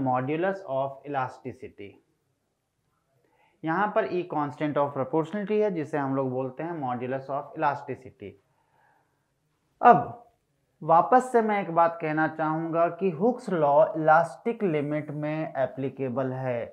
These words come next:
पहली बात, बॉडी का इलास्टिक होना चाहिए और इलास्टिक होने के बावजूद उसको इलास्टिक लिमिट में होना चाहिए।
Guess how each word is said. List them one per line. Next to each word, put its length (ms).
पहली 340
बात, 300
बॉडी 360
का 200
इलास्टिक 460
होना 240
चाहिए 500
और 120
इलास्टिक 540
होने 280
के 160
बावजूद 720
उसको 640
इलास्टिक 580
लिमिट 460
में 160
होना 280
चाहिए। 520